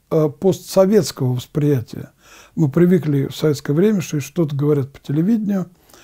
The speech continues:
это очень обдуманно, очень серьезно. И от руки сильного. Сильный — это эксплуататор, притеснитель,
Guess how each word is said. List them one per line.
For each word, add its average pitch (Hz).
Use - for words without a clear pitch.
это 143
очень 143
обдуманно, 160
очень 135
серьезно. 165
И 202
от 254
руки 233
сильного. 180
Сильный — 214
это 139
эксплуататор, 165
притеснитель, 156